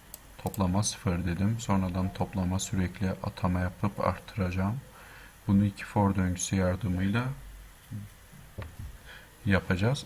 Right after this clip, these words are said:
Ee, burada dizinin satırı lazım. Bunların birer matri-, matrix olarak düşünmeliyiz.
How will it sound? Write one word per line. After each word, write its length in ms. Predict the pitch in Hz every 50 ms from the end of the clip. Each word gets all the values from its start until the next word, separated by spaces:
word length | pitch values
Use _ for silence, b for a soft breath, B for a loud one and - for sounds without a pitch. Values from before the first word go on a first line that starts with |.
| - -
Ee, 260 | 92 90 87 87 90 92 - - - - - -
burada 480 | 98 101 110 120 120 123 135 151 147 - - 131 110 101 95 - - - - -
dizinin 400 | 110 107 107 113 113 113 123 139
satırı 580 | 143 139 - - 107 - - - 98 98 101 107
lazım. 320 | 98 95 92 107 110 92
Bunların 520 | 92 90 92 92 92 98 117 120 117 101 95
birer 220 | 95 101 107 113
matri-, 720 | 113 110 107 110 110 - - - 104 101 - - - 107 101
matrix 720 | 98 92 95 98 104 107 - - - 101 98 - - -
olarak 320 | 101 95 92 92 98 101 101 - -
düşünmeliyiz. 680 | - - - 101 92 87 87 90 90 101 120 - -